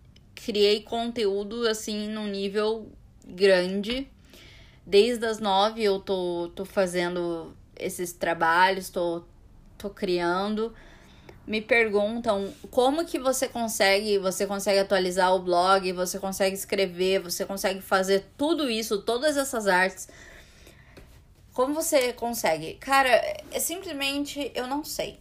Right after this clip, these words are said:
Eu queria poder entender como eu faço, mas eu acredito que eu tenho uma habilidade muito grande com comunicação. E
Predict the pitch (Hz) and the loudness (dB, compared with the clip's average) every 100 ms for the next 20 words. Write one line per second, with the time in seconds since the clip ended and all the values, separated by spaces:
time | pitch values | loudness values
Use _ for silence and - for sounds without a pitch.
0 | - 208 208 277 277 277 233 226 208 220 | -8 -6 -4 0 0 2 2 2 2 -2
1 | 220 220 190 196 214 214 180 180 180 185 | -4 -4 -2 -2 -2 -4 -4 -2 -2 -2
2 | - - - - - 196 196 208 202 214 | -6 -12 -18 -20 -10 -4 0 2 2 2
3 | 196 202 - 208 208 208 208 202 196 190 | 0 -2 -8 -6 -4 -4 -2 -2 0 0
4 | 190 196 214 240 - 196 202 196 - 196 | 0 -2 -8 -10 -4 -2 -2 -6 -10 -8
5 | 190 185 180 170 170 - 165 214 - - | -6 -6 -6 -6 -6 -6 -6 -8 -14 -20
6 | - - - - - - - - - 185 | -20 -20 -20 -20 -20 -20 -20 -20 -8 -4
7 | 190 185 180 175 170 170 165 165 175 | -2 -2 -2 -2 -2 -2 -6 -10 -14